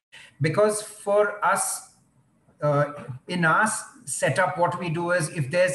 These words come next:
anyone with a point six, point seven K, we immediately try to switch over to a,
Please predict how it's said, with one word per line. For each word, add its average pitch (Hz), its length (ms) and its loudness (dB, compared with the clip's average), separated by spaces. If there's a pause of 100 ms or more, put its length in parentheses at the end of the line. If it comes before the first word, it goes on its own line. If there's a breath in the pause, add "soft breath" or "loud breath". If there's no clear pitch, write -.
anyone 196 380 2
with 185 80 -4
a - 100 0
point 160 300 0
six, - 240 -8
point 165 340 -2
seven 165 560 -2 (400 loud breath)
K, 160 300 2
we 202 260 -2
immediately 202 680 2
try 165 240 0
to 170 120 -2
switch 160 360 -2
over 156 240 4
to 147 240 2
a, 147 340 0